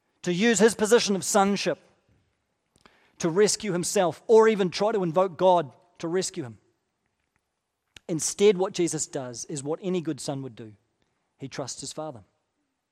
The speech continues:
And that, I think, is the heart of what it means for Jesus to be the Son of God, that he is the one who uniquely and resolutely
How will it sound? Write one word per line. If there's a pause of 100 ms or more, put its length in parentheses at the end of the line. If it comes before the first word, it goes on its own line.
(960)
And
that,
I
think,
is
the
heart (680)
of
what
it
means
for
Jesus
to
be
the
Son
of
God,
that
he
is
the
one (260)
who
uniquely
and
resolutely